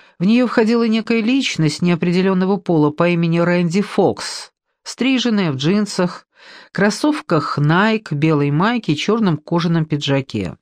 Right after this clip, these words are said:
На лице Рэнди не было ни грамма косметики, но под майкой всё-таки просматривались маленькие выпуклости. Ведущая, склонная к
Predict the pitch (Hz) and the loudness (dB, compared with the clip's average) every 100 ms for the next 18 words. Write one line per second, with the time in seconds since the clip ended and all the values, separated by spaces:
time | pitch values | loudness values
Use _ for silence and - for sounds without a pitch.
0 | _ _ _ _ _ _ _ _ - 180 | _ _ _ _ _ _ _ _ 0 2
1 | 208 - 240 214 208 196 175 180 180 180 | 2 0 0 2 0 0 0 0 0 0
2 | 160 165 185 196 208 233 254 247 - 143 | 0 0 0 0 -2 -4 -2 -2 -4 -2
3 | 151 160 156 160 160 175 220 226 214 156 | 0 2 0 0 0 0 0 0 0 -2
4 | 151 - 208 185 - 185 180 180 - 185 | -2 -2 -2 -2 -4 -2 0 0 0 -2
5 | 208 202 190 180 180 - 180 190 180 170 | 0 0 0 0 -2 0 0 2 2 -2
6 | - 196 240 196 117 92 107 - - - | -2 0 0 -2 -4 -6 -10 -12 -18 -20
7 | _ _ _ _ _ _ _ 156 220 254 | _ _ _ _ _ _ _ 0 2 4
8 | 247 160 - 131 120 - - 214 220 196 | 2 2 -2 -2 -2 -4 -2 0 2 2
9 | 185 - - | 0 -4 -12